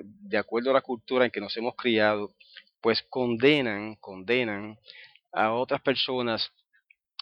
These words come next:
que viven, este, vamos a suponer que se lleva a la mujer, como se dice modernamente, ¿verdad? Se lleva a la muchacha y se va a vivir con ella,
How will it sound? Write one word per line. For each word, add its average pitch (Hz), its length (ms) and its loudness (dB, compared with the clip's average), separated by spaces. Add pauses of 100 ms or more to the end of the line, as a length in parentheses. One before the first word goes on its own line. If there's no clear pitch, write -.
(140)
que 117 220 0
viven, 120 720 -2
este, 107 640 -2
vamos 156 260 2
a 147 80 -2
suponer 135 380 -2
que 120 100 -8
se 110 160 -4
lleva 143 240 4
a - 20 4
la 143 80 2
mujer, 135 320 -2
como 107 200 -10
se 110 100 -6
dice 123 160 -4
modernamente, 123 640 -2
¿verdad? 110 200 0
Se 117 180 -2
lleva 156 240 2
a 151 40 2
la 147 80 0
muchacha 135 540 -2
y 113 80 -6
se 104 100 -8
va 113 100 -2
a 127 40 0
vivir 131 280 -6
con 120 220 -8
ella, 110 360 0